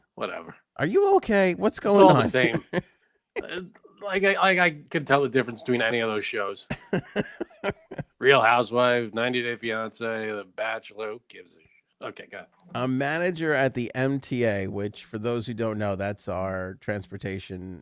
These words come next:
Speaker 2: Metropolitan
Speaker 1: Authority.
Speaker 2: Transportation Authority, yeah. Uh,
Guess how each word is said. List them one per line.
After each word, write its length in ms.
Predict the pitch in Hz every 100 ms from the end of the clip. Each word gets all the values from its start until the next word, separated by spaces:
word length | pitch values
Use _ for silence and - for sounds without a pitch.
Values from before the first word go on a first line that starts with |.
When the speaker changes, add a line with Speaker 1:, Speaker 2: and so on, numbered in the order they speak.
| -
Speaker 2:
Metropolitan 540 | 101 - - 82 95
Speaker 1:
Authority. 280 | 95 87 80 82
Speaker 2:
Transportation 280 | 69 - - -
Authority, 380 | - - - -
yeah. 120 | - - _ _ _ _ _ _
Uh, 440 | 92 92 92 90